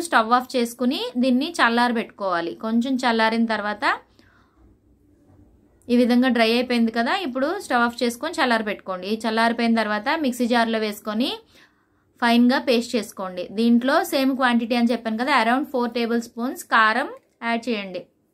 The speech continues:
మీరు కారం యాడ్ చేసిన తర్వాత ఒక్కసారి మిక్సీలో వేసి ఒకసారి తిప్పేస్తే మీకు అంతా బాగా కలిసిపోతుంది. దీనికోసం మీరు తాలింపు కోసం కడాయి పెట్టుకొని అందులో ఒక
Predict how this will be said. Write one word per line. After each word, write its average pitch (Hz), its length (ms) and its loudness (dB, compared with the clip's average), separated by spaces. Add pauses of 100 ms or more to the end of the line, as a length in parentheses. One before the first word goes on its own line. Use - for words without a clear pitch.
(500)
మీరు 202 180 -6
కారం 214 340 4
యాడ్ 220 180 0
చేసిన 220 320 -2
తర్వాత 208 300 -4 (180)
ఒక్కసారి 220 560 -2
మిక్సీలో 214 1120 -4
వేసి 208 300 -2
ఒకసారి 233 340 -2
తిప్పేస్తే 233 500 -4 (100)
మీకు 262 220 -2
అంతా 214 220 0 (100)
బాగా 208 260 4 (300)
కలిసిపోతుంది. 185 680 -6 (640)
దీనికోసం 233 540 4
మీరు 254 160 2 (120)
తాలింపు 233 400 4
కోసం 240 220 -2 (120)
కడాయి 226 300 0
పెట్టుకొని 240 400 -4 (140)
అందులో 240 300 4 (1040)
ఒక 220 180 -6